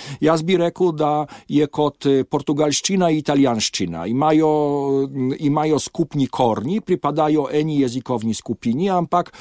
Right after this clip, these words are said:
e, se ljudi ne razumejo kar tako. Jaz sem naučil slovenščino, e, na zelo enostavni način. Še med mojim prvim mandatom tukaj.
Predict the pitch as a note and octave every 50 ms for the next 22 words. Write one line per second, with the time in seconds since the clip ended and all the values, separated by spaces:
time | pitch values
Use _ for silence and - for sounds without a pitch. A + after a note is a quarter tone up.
0 | - - C#3 C#3 B2+ - C#3+ D3 C#3+ D3+ D#3 D#3 D#3+ D#3+ D#3 C#3 D3 D3+ - -
1 | - E3 E3 F#3 F#3 D#3 F#3 F#3 F#3 F#3 F#3 F#3 F#3 E3+ F3 E3+ E3+ E3+ E3 D#3+
2 | E3+ F3 F#3 F#3 E3 C3 A2+ - A#2+ G2+ - - A2+ G2+ - - - - - _
3 | _ _ _ B2+ D3+ F3 G#3 C4 - - - - C#4+ C#4 C#4 C4 B3+ B3 A#3+ G#3
4 | D#3+ A3 A3+ C4 - - C#4 B3+ G#3+ - A#3+ G#3+ F3+ G#3 G#3+ G3+ - - - A3+
5 | A3 A3 G#3+ G#3+ G#3+ G3+ F3 F3 F3 F3 F3 F3 F3 F3 E3 E3 E3 D#3 C#3 D#3
6 | D#3+ D#3 F3 F#3+ F#3+ F#3+ F#3 F3+ F3 C#3 - - - C#3+ C#3+ D3+ D3 D#3 D#3+ D3+
7 | C#3 C3+ B2 - - - - A2+ F#2+ D#2 - - - - - - - - - -
8 | - D3 D3 E3 D#3+ D3+ D#3 E3 E3+ E3+ D3 - - E3 D#3+ C#3 D3 D3 C3+ C3
9 | B2 A#2 G#2+ A2+ G#2+ G2+ - G2 F#2+ F2+ - - F2 - - G#2 B2